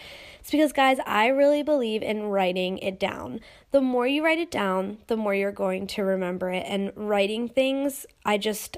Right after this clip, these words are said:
I really think it helps you just remember it more.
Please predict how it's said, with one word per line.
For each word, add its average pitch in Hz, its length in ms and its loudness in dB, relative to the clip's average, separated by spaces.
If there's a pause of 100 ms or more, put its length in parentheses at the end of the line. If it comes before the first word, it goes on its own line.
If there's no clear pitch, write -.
(120)
I 202 640 2
really 208 380 0
think 202 260 -4
it 196 160 -4
helps 202 480 -4
you 190 360 2 (340)
just 208 180 -4
remember 190 500 0
it 196 200 -4
more. 202 340 -6